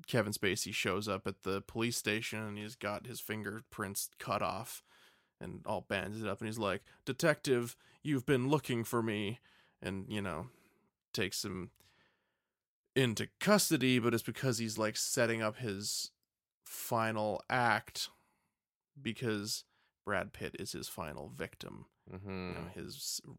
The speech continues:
Speaker 1: sin is wrath, and that's, he needs him to see. 'Cause his, his, you know, Kevin Spacey's sin is envy. He's envy of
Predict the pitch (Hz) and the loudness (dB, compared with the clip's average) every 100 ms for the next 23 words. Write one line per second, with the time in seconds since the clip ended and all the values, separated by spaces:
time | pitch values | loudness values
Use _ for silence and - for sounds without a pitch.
0 | _ - - 98 - - - - 50 73 | _ -4 -4 -4 -8 -10 -12 -10 -6 -6
1 | - - - - 82 - - - - - | -6 -12 -14 -14 -10 -10 -8 -10 -8 -12
2 | 67 147 - - - - - - - 50 | -12 -12 -14 -16 -16 -14 -8 -6 -6 -8
3 | 50 - - _ _ _ _ _ _ _ | -16 -18 -20 _ _ _ _ _ _ _
4 | _ - - 131 135 110 120 127 - - | _ -14 -2 4 4 4 2 2 0 -12
5 | - 127 - 95 - - - - 175 156 | -14 -14 -14 -14 -14 -14 -8 4 6 6
6 | 117 104 110 95 95 - 113 113 104 76 | 4 0 -2 -4 -6 -2 -2 -2 -4 -6
7 | 78 104 104 101 98 92 65 52 - | -8 -8 -8 -8 -8 -10 -10 -12 -18